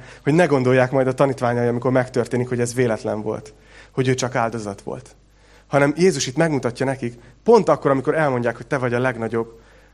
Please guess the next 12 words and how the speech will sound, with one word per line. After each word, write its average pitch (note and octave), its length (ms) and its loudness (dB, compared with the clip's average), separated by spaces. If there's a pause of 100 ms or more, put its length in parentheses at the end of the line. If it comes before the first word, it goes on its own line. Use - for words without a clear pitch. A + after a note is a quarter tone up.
hogy B2 260 -6 (140)
én C#3 240 0
önként B2 420 -2
úgy B2 120 -6
döntök, A2+ 300 -6
hogy A#2 100 -8
meg A2+ 140 -4
fogok G#2 280 -4
halni. F#2+ 380 -8 (440)
Hogy - 120 -14
hagyni D#3 360 2
fogom, A2+ 400 -4